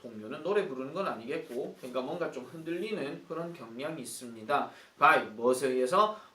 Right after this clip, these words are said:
Unexpected and unpredictable events 하죠. 그러니까 예-, 예상되지 못하고 그 다음에 예측할 수 없는 이러한 사건들에 의해서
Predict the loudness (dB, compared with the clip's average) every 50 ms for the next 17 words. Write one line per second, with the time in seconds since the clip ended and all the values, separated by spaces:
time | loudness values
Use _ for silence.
0 | -2 0 0 0 0 -2 -4 -6 -8 -6 0 0 0 0 0 -2 -2 0 0 0
1 | 0 -2 -6 -8 -8 -6 -6 -6 -6 -6 -6 -6 -8 -10 -8 -6 -6 -2 0 0
2 | 0 0 0 2 2 4 4 2 0 -2 -2 -4 -6 -6 0 2 2 2 2 -2
3 | -8 -10 -12 -10 -8 -8 -10 -10 -10 -10 -8 -4 -2 -2 -2 -2 -2 -2 0 0
4 | -2 -6 -10 -12 -6 -2 0 0 0 -2 -4 -6 -4 -4 -4 -4 -4 -6 -8 -8
5 | -10 -12 -8 -6 -6 -6 -6 -8 -12 -12 -14 -16 -20 -20 -20 -8 -4 0 2 4
6 | 4 2 2 0 0 2 2 2 2 0 -2 -4 -4 -6 -4 -4 -6 -6 -6 -6
7 | -8 -2 2 2 4 4 2 0 0 0 0 0 0 -4 -10 -16 -12 -6 -2 0
8 | 0 0 0 -2 -2 -4 -4 0 2 2 2 2 2 2 2 2 2 -2 -4 -6
9 | -2 0 0 0 0 -2 -4